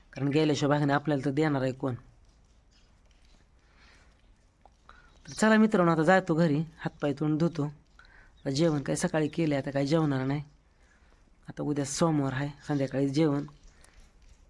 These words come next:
आता कारण टायमिंग तो नाही, संध्याकाळी जेवण आल्यावर उशीर लागन पण. <clears throat> कारण कष्ट तरी गेल्याशिवाय भाग नाही आपल्याला, आपल्याला सगळं करायचं आहे. पण ती गोळ्यामुळं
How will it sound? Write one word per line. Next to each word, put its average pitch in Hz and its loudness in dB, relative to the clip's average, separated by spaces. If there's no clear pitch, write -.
आता 151 -6
कारण 156 -4
टायमिंग 156 2
तो 147 0
नाही, 151 -2
संध्याकाळी 147 -2
जेवण 139 -2
आल्यावर 131 -4
उशीर 131 -4
लागन 131 -2
पण. 127 -10
<clears throat> - -2
कारण 143 -4
कष्ट 156 -2
तरी 147 0
गेल्याशिवाय 147 0
भाग 143 0
नाही 131 -2
आपल्याला, 127 -6
आपल्याला 135 -6
सगळं 135 -2
करायचं 131 -4
आहे. 123 -8
पण 139 -6
ती 160 2
गोळ्यामुळं 160 2